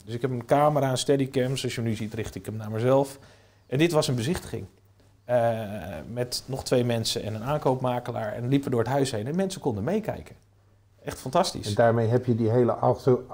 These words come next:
Speaker 2: ook geïnteresseerde achterban
Speaker 1: Erbij.
Speaker 2: te pakken. Ja.
Speaker 1: En dit was toevallig met mensen. Dus dat, ik heb gevraagd of zij het leuk vonden dat, dat, dat, dat, dat mensen mee konden kijken. Maar nu doe ik altijd een digitale bezichtiging. Dat iedereen kan meekijken. Om eerst even te voelen, is het huis wel leuk?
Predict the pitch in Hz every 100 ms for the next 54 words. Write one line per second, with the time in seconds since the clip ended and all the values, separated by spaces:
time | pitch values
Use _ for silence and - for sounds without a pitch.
0 | - 123 139 139 139 131 113 - 139 123
1 | 135 123 131 127 123 123 - - - -
2 | 123 143 156 196 107 101 - 110 95 120
3 | 147 170 127 131 123 131 127 110 92 95
4 | 120 - 147 131 76 67 - - 98 95
5 | - - 95 98 95 - 90 85 85 _
6 | _ - - - - - 85 - - 95
7 | 98 92 101 101 117 135 131 127 127 170
8 | 156 - _ _ _ 139 156 160 - 120
9 | 131 143 139 151 143 117 110 127 131 -
10 | 117 104 95 98 - 107 117 131 139 139
11 | 113 101 101 113 143 113 - 92 - 151
12 | 151 180 180 147 139 117 117 107 110 120
13 | 107 110 104 135 -